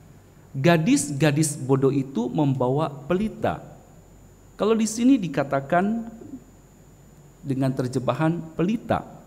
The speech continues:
kata yang sama juga dicatatkan di dalam kitab Wahyu pasal yang keempat. Mari kita lihat sama-sama. Kitab Wahyu pasal yang keempat ayat yang kelima.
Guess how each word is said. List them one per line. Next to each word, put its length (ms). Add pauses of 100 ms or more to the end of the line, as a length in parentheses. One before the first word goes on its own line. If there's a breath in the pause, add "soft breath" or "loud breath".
(680 loud breath)
kata 320
yang 240
sama 640
juga 400
dicatatkan 720
di 160
dalam 400
kitab 340
Wahyu 380 (160)
pasal 480
yang 240
keempat. 720
Mari 220
kita 240
lihat 320
sama-sama. 640 (640 loud breath)
Kitab 320
Wahyu 320
pasal 480
yang 160
keempat 560
ayat 240
yang 240
kelima. 480